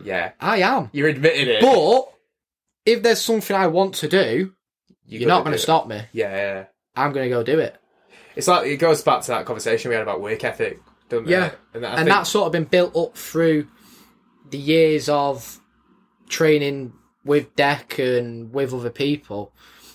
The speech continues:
Speaker 2: But it is mainly him, because obviously he first got me into a gym
Speaker 1: Yeah, yeah.
Speaker 2: and all that. So it's sort of where I now look for advice in,
Speaker 1: Yeah.
Speaker 2: in a way. Um, obviously, I, I know my own stuff and
Speaker 1: Yeah, yeah.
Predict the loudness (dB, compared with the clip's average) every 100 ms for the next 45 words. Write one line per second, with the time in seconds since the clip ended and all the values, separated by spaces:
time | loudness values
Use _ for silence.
0 | -6 0 2 2 0 0 0 0 0 0
1 | -4 -4 -6 -6 -4 -2 -2 -6 -8 -6
2 | -6 -8 -8 -8 -4 -4 -4 -2 -2 0
3 | 2 2 4 4 4 2 -2 -6 -2 0
4 | 0 -4 _ _ -6 -2 2 2 0 -2
5 | -2 0 0 0 0 0 2 2 -2 -6
6 | _ _ _ _ _ -6 0 2 2 0
7 | 0 -2 -4 -6 -6 -4 2 2 2 -4
8 | -12 _ _ _ _ _ _ _ _ _
9 | _ _ 0 0 0 -2 2 2 2 -2
10 | -12 _ _ _ _ -10 -4 -2 -4 -6
11 | _ _ _ _ _ _ 0 2 2 0
12 | 0 2 2 2 -4 -12 -8 -4 -2 -2
13 | -2 -2 -4 -6 0 0 -2 -8 -4 -2
14 | -2 -2 -2 -2